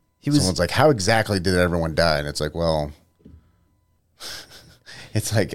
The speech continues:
Speaker 2: it's, it's, you know, it,
Speaker 1: It was, it
Speaker 2: he's
Speaker 1: was
Speaker 2: like, "I examined bodies and I could tell you what I, I, I witnessed when I examined it.
Speaker 1: Mm-hmm.
Speaker 2: I can't spec-," he, he probably couldn't speculate on what happened in the room. He's like, "I'm not a, I'm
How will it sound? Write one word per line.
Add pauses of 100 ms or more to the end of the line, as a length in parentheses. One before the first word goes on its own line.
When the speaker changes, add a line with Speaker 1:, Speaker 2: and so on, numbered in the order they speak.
Speaker 2:
it's,
it's,
you
know,
it,
Speaker 1:
It
was,
it (380)
Speaker 2:
he's
Speaker 1:
was
Speaker 2:
like,
"I
examined
bodies
and
I
could
tell
you
what
I, (220)
I, (200)
I (360)
witnessed
when
I
examined
it. (120)
Speaker 1:
Mm-hmm.
Speaker 2:
I
can't
spec-,"
he,
he
probably
couldn't
speculate
on
what
happened
in
the
room.
He's
like,
"I'm
not
a,
I'm